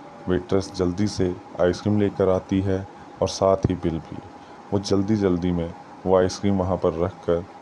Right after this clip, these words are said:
चली जाती है। बच्चा अपनी आइसक्रीम ख़त्म करता है और बिल के पैसे रख कर उठ कर चला जाता है। वेट्रेस जब बिल उठाने आती है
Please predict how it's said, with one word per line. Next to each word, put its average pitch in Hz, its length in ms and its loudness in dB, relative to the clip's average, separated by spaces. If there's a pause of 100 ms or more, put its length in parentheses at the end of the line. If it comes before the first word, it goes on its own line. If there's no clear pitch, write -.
(120)
चली 101 240 2
जाती 80 360 -2
है। 78 160 -8 (480)
बच्चा 98 440 0 (220)
अपनी - 280 -2
आइसक्रीम 90 360 0
ख़त्म 101 340 0
करता 87 440 2
है 92 220 -2 (320)
और 90 100 2
बिल 101 220 0
के 98 140 0
पैसे 90 380 2
रख 87 160 0
कर 85 320 -4 (200)
उठ 95 120 -2
कर 82 320 0 (260)
चला 90 260 4
जाता 82 440 0
है। 80 120 -12 (840)
वेट्रेस 95 640 0 (160)
जब 87 200 2
बिल 98 240 4 (120)
उठाने 92 440 0
आती 90 300 0
है 87 240 -2